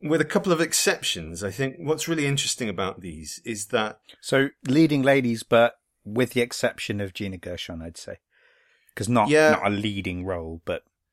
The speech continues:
Speaker 2: the lead
Speaker 1: No, but
Speaker 2: woman,
Speaker 1: she, she, yeah,
Speaker 2: the
Speaker 1: she's
Speaker 2: lead
Speaker 1: first
Speaker 2: woman.
Speaker 1: build woman.
Speaker 2: Yeah.
Speaker 1: Yeah. She's arguably, arguably got less to do. And, uh, I think Linda Hamilton is kind of the opposite end of the spectrum in that she's really the lead character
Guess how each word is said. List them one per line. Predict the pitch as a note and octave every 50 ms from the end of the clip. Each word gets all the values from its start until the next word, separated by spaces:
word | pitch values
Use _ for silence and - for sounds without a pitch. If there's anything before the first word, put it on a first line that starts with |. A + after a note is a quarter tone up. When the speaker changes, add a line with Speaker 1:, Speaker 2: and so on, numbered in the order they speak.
| _
Speaker 2:
the | - A#2+ G#2+ G#2 A#2 B2 A#2
lead | A2 A2 A#2+ A#2 A2
Speaker 1:
No, | G#2 G3 D3
but | A#2
Speaker 2:
woman, | - - -
Speaker 1:
she, | G#2 - - D3 C#3+
she, | - - - D3+
yeah, | D3+ C#3+ G2+ E2+
Speaker 2:
the | C3
Speaker 1:
she's | - - G#2 G2 G2+
Speaker 2:
lead | F#2+
Speaker 1:
first | G#2 G#2 F#2+
Speaker 2:
woman. | F2+ E2
Speaker 1:
build | G#2 F#2+ F2 F#2+
woman. | F#2+ F2 F2 -
Speaker 2:
Yeah. | F#2 F2+
Speaker 1:
Yeah. | E2 E2+ - _ - - - _ _
She's | - - - - C3 A#2
arguably, | B2 A#2+ A2+ G#2+ G#2 G#2+ G2 F#2+ F2+ E2+ - _ -
arguably | - G#2 G#2 G2 F#2+ F#2+ F2+ E2 F2 E2+
got | E2+ -
less | - F2+ F2 - - -
to | - F#2
do. | D#2 E2 E2 E2 E2+ - _ _ -
And, | G2 F2+ F2+ F2 F2 F2 E2+ F#2
uh, | F2+ F2+ F2 E2+ E2+ E2+ E2+ E2+ _ _ _ _ _ _ _ _ -
I | -
think | - C3 A#2+ -
Linda | G#2+ A2+ A2+ G#2 G2
Hamilton | F2 - C#3+ D#3 D#3+ C3+ - - - G#2 F#2+
is | F#2 F#2 F2
kind | - - - G#2+ G2 F#2+ F2+ F#2
of | F#2 E2+ - - -
the | - G#2
opposite | A2 B2+ - - - - -
end | G2+ F#2
of | F2 F2
the | E2+
spectrum | - - - G2 - - - F#2+
in | F#2
that | F#2+ G2 - _
she's | - - - - F#3 A3 A3+ F3
really | D3+ D#3 D#3 D#3+ D#3 C3 G#2
the | F2+ G#2+ G2
lead | F#2 F#2+ F2+ -
character | - - C#3+ D3+ C#3+ A2